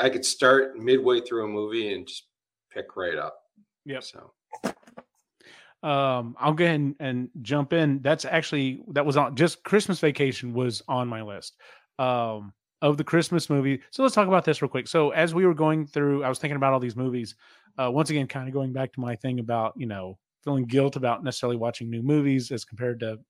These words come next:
Speaker 2: old stuff. Um, I really don't make a lot of time specifically to go back and watch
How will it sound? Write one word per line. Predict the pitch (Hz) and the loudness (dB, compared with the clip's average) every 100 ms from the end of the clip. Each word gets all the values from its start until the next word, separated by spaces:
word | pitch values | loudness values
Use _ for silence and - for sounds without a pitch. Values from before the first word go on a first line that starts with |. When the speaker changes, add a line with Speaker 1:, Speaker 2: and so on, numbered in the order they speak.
| - | -6
Speaker 2:
old | 131 123 | -4 -4
stuff. | - 113 110 _ - - _ | -6 -8 -8 _ -20 -20 _
Um, | 151 127 113 104 - _ _ _ _ _ _ _ _ - | 0 0 -2 -8 -18 _ _ _ _ _ _ _ _ -4
I | 143 | 0
really | 185 254 | 4 6
don't | 247 160 | 4 0
make | 208 151 | -4 -2
a | |
lot | 135 123 143 | -2 2 2
of | 151 | 2
time | - 139 139 | 0 -2 -2
specifically | - 131 - 135 - 131 | -4 -4 -2 -2 0 -2
to | |
go | 120 113 | -2 -4
back | 110 123 160 | -4 -4 -4
and | 160 | 0
watch | 170 180 - | 0 -2 -8